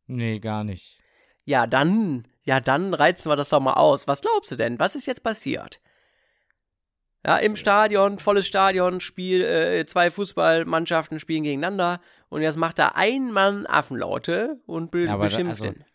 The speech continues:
Speaker 1: also wenn jetzt hier so Fußballspiel ist, das würde ja keiner hören, wenn da einer f-, oder? Wo, wo stand denn dieser Mann,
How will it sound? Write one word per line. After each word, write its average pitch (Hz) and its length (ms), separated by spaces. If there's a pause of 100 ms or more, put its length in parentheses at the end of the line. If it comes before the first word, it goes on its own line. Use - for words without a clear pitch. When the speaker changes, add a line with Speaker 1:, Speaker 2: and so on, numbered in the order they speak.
(560)
Speaker 1:
also 104 400
wenn 104 160
jetzt 98 340
hier 107 160
so 95 140
Fußballspiel 131 680
ist, 127 260
das 104 360
würde 110 260
ja 101 140
keiner 107 400
hören, 120 320
wenn 92 120
da 92 160
einer 95 280
f-, - 180 (640)
oder? 135 440 (160)
Wo, 117 220
wo 110 140
stand 175 340
denn 139 120
dieser 101 300
Mann, 90 360